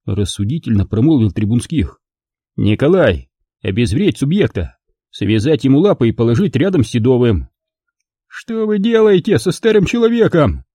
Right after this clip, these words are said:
Вдруг загундосил хозяин. "Да где такое видано? Положили бывшего колхозного парторга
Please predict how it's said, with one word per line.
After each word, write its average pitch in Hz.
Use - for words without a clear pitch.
Вдруг 90
загундосил 110
хозяин. 123
"Да 196
где 202
такое 208
видано? 160
Положили 190
бывшего 185
колхозного 175
парторга 175